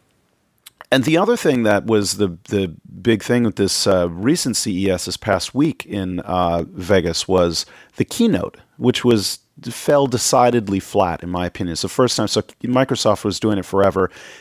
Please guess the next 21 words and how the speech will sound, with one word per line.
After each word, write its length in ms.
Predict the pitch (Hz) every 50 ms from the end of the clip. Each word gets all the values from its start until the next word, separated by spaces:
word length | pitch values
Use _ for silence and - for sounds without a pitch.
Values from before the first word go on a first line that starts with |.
| - -
and, 440 | 95 98 95 92 90 92 90 82 -
uh, 180 | 123 101 98
so 140 | 95 - 117
this 140 | 113 107 -
is 60 | 101
the 60 | 110
first 340 | 104 - - 113 107 - -
time, 480 | - 120 104 104 98 95 95 92 90 - -
you 100 | - -
know, 140 | 98 90 87
a 40 | 90
new 180 | 95 101 107 104
company 400 | - - 107 95 - 95 95 90
is 100 | 87 -
stepping 400 | - - 101 90 - 101 92 104
in. 180 | 113 117 113
In 120 | 104 92 90
this 160 | 92 - -
case, 260 | - - 98 95 -
it's 140 | 92 - -
Qualcomm. 720 | - - 131 131 139 139 - - - 127 123 120 123 123